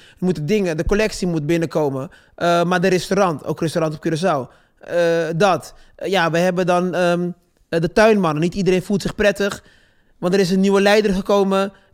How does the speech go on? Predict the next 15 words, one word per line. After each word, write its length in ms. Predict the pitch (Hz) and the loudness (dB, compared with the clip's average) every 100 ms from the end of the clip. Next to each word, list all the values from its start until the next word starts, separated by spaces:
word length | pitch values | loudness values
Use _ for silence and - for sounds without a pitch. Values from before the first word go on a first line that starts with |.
| - | 0
En 400 | 190 190 185 170 | 4 4 2 0
ja, 280 | 196 185 | 2 2
weet 200 | 175 196 | 2 0
je, 100 | 220 | 0
dan 140 | 185 190 | 0 2
moet 180 | 196 156 | 2 2
jij, 500 | 196 202 196 190 - - _ _ _ | 4 4 2 -2 -10 -20 _ _ _
jij 200 | 180 220 | 2 2
moet 140 | 214 | 2
gaan 160 | 190 180 | 0 2
bellen. 380 | 220 170 123 - _ | 2 2 -4 -12 _
Jij 220 | 151 202 | -2 0
moet 180 | 214 185 | 0 -2
gaan 120 | 175 | -4
praten. 480 | 202 208 190 - 127 | 0 0 0 -4 -14